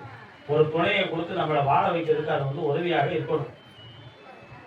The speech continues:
அந்த உதவி வருவதற்கு எண்ணங்கள் ரொம்ப முக்கியம். எல்லாருமே சொல்லிடுவீங்க, "அன்னையும் பிதாவும் முன்னறி தெய்வம்." குழந்தைகள்லாம் அப்பனையும் அம்மையும் தெய்வமாக மதிக்கணும்னு பிள்ளைகளுக்கு சொன்னதாக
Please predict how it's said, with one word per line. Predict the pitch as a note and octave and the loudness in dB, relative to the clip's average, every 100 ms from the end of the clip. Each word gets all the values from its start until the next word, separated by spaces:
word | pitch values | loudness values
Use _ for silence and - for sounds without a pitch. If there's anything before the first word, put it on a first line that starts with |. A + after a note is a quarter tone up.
| - - - - - - | -20 -20 -20 -20 -18 -10
அந்த | C3+ D3+ D3+ | -4 0 2
உதவி | D3 G3 G3 | 4 4 4
வருவதற்கு | E3 D#3 E3+ F3 F3 | 6 6 4 0 0
எண்ணங்கள் | D#3 C#3+ F3 D#3+ | 0 2 2 2
ரொம்ப | C#3+ C3+ C3 | 0 -2 -2
முக்கியம். | A#2+ - B2+ A2 A2+ - - - - - - - - | -8 -10 -14 -14 -14 -14 -16 -18 -20 -20 -18 -14 -2
எல்லாருமே | D3+ F#3 F#3+ G3+ | 4 6 6 2
சொல்லிடுவீங்க, | G#3 F#3 F3+ G3 F#3 F3+ | -2 -2 2 2 2 2
"அன்னையும் | F#3 E3 F#3 F#3+ F#3+ | 4 4 0 -2 -2
பிதாவும் | F#3 F#3+ F#3+ F#3+ F#3+ | 0 6 8 8 2
முன்னறி | F#3+ F#3+ F#3 F#3+ | -6 -4 -4 -4
தெய்வம்." | F#3 F#3+ F#3+ F#3+ G3 - - - - - - - - - - | -4 -4 -4 -6 -8 -12 -14 -18 -16 -14 -14 -16 -16 -10 0
குழந்தைகள்லாம் | F3 A3+ A3 G3 G#3 A3 | 4 6 6 4 4 4
அப்பனையும் | A#3 A3+ G#3+ G#3 F4 | 4 2 0 0 2
அம்மையும் | E4+ G3 F#3+ G3 | 2 0 -2 0
தெய்வமாக | E3+ F3+ F#3+ F#3 F#3 | 0 0 2 2 4
மதிக்கணும்னு | E3+ E3 F3+ F3+ G3 G#3 | 2 0 -2 -4 -4 -6
பிள்ளைகளுக்கு | F3+ A3 G#3+ F#3+ E3 | -2 4 6 4 0
சொன்னதாக | E3 E3+ F3+ F#3 G#3 G3+ - | -2 0 4 2 4 2 2